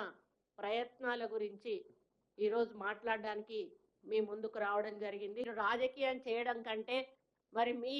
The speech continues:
పార్టీ తరఫున మీరు ఏం ఆదుకున్నారు? మీరు వెళ్ళి ఏదైనా ఆదుకున్నారా? మరి ఒక కోటి రూపాయలు మరి వాళ్ళకు కాంపెన్సేషన్ ఇచ్చి రాకపోయారు? ప్రేమ గురుకుల విద్యార్థిని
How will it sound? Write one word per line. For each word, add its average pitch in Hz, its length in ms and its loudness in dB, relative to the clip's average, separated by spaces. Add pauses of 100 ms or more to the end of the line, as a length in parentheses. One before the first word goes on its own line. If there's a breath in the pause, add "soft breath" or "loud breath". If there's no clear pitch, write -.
(380)
పార్టీ 240 360 6
తరఫున 247 460 -2 (500)
మీరు 240 200 4
ఏం 240 220 2
ఆదుకున్నారు? 226 640 0 (500)
మీరు 233 300 0
వెళ్ళి 262 320 2 (460)
ఏదైనా 247 520 4
ఆదుకున్నారా? 226 720 0 (520)
మరి 226 120 2
ఒక 254 140 0
కోటి 247 360 8
రూపాయలు 269 500 6 (400)
మరి 220 180 0
వాళ్ళకు 240 340 2
కాంపెన్సేషన్ 240 840 0
ఇచ్చి 233 220 -2
రాకపోయారు? 240 600 4
ప్రేమ 220 300 -2 (100)
గురుకుల 254 380 4 (1000)
విద్యార్థిని 226 720 0